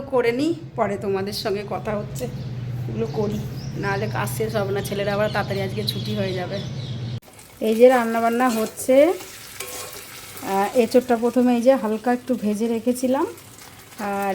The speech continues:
এই যে এখানে এখন আদা বাটা, জিরে বাটা, আর তেলের ওপরে জিরে, তেজপাতা, শুকনো লঙ্কা ফোড়ন দিয়ে আলুটা হালকা ভেজে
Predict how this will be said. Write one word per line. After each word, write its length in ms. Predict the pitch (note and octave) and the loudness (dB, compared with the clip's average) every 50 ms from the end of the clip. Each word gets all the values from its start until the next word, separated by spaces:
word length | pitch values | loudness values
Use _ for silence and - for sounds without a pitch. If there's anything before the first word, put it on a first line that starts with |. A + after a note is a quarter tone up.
| G3+ G3+ | 0 0
এই 60 | G#3 G#3 | 0 0
যে 100 | G#3+ A3 G#3 | 0 0 0
এখানে 220 | G#3 G#3+ G#3+ G#3+ G#3+ G#3+ G#3 | 0 -2 -2 0 0 0 0
এখন 160 | A3+ A#3 A#3 A#3 A#3 A#3 - - - - - G3+ | 0 0 0 0 -2 -2 -6 -8 -8 -4 0 0
আদা 180 | G3 G3 G#3 G3+ | 2 2 4 4
বাটা, 300 | G#3 G#3 G3+ G3 A#3 G#3+ A3 A3+ G#3 | 4 2 2 2 0 0 2 0 0
জিরে 280 | F#3 G3+ G3+ F#3+ G3 G3+ | -2 -2 0 0 0 2
বাটা, 340 | G3+ G3 G3 F#3+ - A3 A#3 B3+ C#4+ D#4+ - - - - - - - - - - - - - F#3+ F#3 | 2 2 0 2 2 2 2 2 2 0 -4 -10 -14 -16 -16 -16 -14 -14 -12 -12 -12 -10 -4 0 2
আর 100 | F3+ F#3 F#3 - | 2 2 2 0
তেলের 260 | A3+ G#3 G#3 G#3 G3+ G#3 | 0 2 2 2 2 2
ওপরে 280 | G3+ G3 G#3 G#3 G#3 G#3+ A3 G#3 F#3+ | 0 2 0 2 2 2 2 0 -2
জিরে, 260 | F#3+ G3+ G3+ G#3 G#3+ G#3+ G#3 - | -2 -2 0 0 0 0 0 2
তেজপাতা, 480 | G#3 G3 F#3+ - - G#3 F#3+ - G#3 A3 G#3+ - | 0 0 0 0 0 -2 0 2 0 0 0 0
শুকনো 280 | - G#3+ F#3+ G3 G3 G3 G3 | -4 -4 -2 0 0 2 2
লঙ্কা 300 | G3 F#3+ G3 G3 G#3 G#3 A3 A3 | 2 2 2 2 2 0 0 2
ফোড়ন 280 | - G3 G3 F#3+ G3 G3+ G3+ | 2 4 6 6 4 4 2
দিয়ে 200 | G3 G#3+ A3 B3 B3 G#3 | 0 2 4 4 4 6
আলুটা 240 | F#3 F#3 F#3 F#3 G#3+ G3 F#3+ | 4 2 0 0 -2 0 0
হালকা 260 | F3+ F#3 F#3 G3+ G3 | 0 0 2 0 0
ভেজে 280 | F3 F3+ F3+ F3 F#3+ | 0 0 -2 0 -2